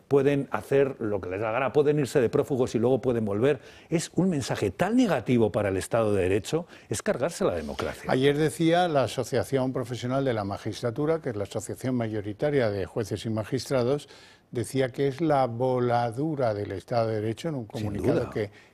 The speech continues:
Speaker 2: que no había visto nada igual nunca. Yo no había visto nada tan duro nunca. Bueno,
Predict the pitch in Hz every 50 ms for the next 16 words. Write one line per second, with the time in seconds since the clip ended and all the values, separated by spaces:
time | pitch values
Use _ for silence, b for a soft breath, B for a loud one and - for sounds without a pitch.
0 | B _ - 117 104 113 120 131 139 139 131 123 131 131 127 123 127 135 120 -
1 | - 131 127 120 117 123 135 143 139 131 127 123 117 120 - - _ - 135 113
2 | 107 117 135 135 131 131 - - _ _ _ _ _ 165 139 165 190 180 - -
3 | 113 113 113 110 131 151 160 151 139 127 120 131 143 135 120 127 127 123 - 151
4 | 135 123 120 131 139 135 127 - 127 113 113 110 127 143 147 147 143 135 117 110
5 | 107 104 - - - - B B B B B B B B B B - 156 160 143
6 | 120 -